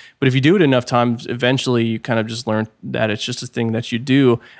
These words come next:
I fell deeper in love with the process of, of everything. Like, when I started creating music and podcasts,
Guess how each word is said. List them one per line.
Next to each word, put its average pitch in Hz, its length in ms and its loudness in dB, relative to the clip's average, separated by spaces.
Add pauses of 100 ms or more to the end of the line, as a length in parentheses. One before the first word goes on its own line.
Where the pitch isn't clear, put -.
(240)
I 127 680 0
fell 120 420 0
deeper 127 360 -2
in 113 140 0
love 113 220 -2
with 113 100 -4
the - 80 -18
process 120 540 -2
of, 104 220 -10
of 135 180 0
everything. 156 480 0
Like, - 260 -14 (460)
when 123 280 0
I 110 60 0
started 135 460 0 (200)
creating 127 380 2
music 127 360 2
and 107 300 -6
podcasts, 117 920 -2